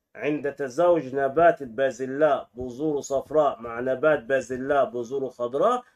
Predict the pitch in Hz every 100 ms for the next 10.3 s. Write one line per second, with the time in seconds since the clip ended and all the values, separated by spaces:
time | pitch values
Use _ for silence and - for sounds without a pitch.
0 | _ - 180 180 156 127 131 135 139 131
1 | 175 170 160 117 131 143 175 170 147 127
2 | 120 123 127 - - _ _ _ _ -
3 | 185 175 143 131 113 135 127 135 135 175
4 | 202 175 143 139 139 135 135 185 196 156
5 | 143 123 165 160 143 - 131 - 113 -
6 | _ - 139 214 254 - - 151 156 156
7 | 143 131 156 139 135 131 127 143 135 139
8 | 139 156 - - 110 135 165 156 175 175
9 | 233 165 156 147 - 180 185 160 135 139
10 | - 180 165